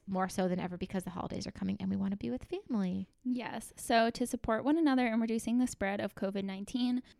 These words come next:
Speaker 2: the province is asking that we check nova scotia dot C A slash coronavirus regularly for all new updates, um, to wear a mask,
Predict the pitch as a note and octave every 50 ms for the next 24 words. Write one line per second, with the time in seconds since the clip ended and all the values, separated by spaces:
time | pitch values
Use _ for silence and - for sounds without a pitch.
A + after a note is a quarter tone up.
0 | _ - B3 A3 - - A#3 A3 A#3+ C4 C#4+ D4+ D4+ D4 C#4 D4 G3+ G#3 G3+ -
1 | - G#3+ A3 G#3+ G3+ - G3+ G#3+ - G#3+ G3 G3 - G#3 G3 G3 G3+ A#3 B3 -
2 | - A3 A3+ - A3+ A3 G#3 G3 G3 G3 - G#3 G#3 F#3+ G3 G#3 - - F#3+ G3
3 | G3+ - - - - A3+ G#3 G#3+ G3+ G#3+ B3 C4+ A#3+ A3 G#3 G3+ G3+ G3+ G3+ G#3
4 | - - - - - - - _ _ A3 G#3 G3 G#3 G#3 G3+ G3+ F#3+ F#3+ F#3+ F#3
5 | G#3+ B3 D4+ D4 - - - A3+ G#3 - F#3+ G3 G3 G3 F#3+ F#3+ F#3 - - C#4+
6 | - - - C#4+ D4 D4 D4 - - - - - _ - G#3 G3 G3 G3 G3+ -
7 | - G#3+ G#3 G3 G3 - F#3+ F#3+ F#3+ G3 A3 A#3+ B3 B3 B3 B3 - -